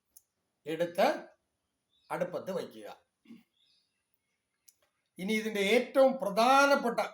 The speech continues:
ഒരു കാര്യമാണ് പറയാൻ പോകുന്നത്. പ്രധാനപ്പെട്ട ഒരു മൂലികയായത്.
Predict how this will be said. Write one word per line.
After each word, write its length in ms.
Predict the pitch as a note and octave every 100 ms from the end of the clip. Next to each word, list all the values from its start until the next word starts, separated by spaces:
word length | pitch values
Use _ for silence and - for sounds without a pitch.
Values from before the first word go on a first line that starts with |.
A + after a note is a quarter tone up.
| _ -
ഒരു 180 | F3+ E3
കാര്യമാണ് 580 | F3+ F#3+ D#3 C#3 - - -
പറയാൻ 240 | E3+ D3+ A2+
പോകുന്നത്. 360 | F#2+ F#2+ F#2 _ _ - C3 _ _ _ _ _ D3
പ്രധാനപ്പെട്ട 540 | F#3+ A3+ B3+ A#3+ A3
ഒരു 100 | G3
മൂലികയായത്. 760 | D#3 E3+ A3 G3+ E3 A2+ G#2+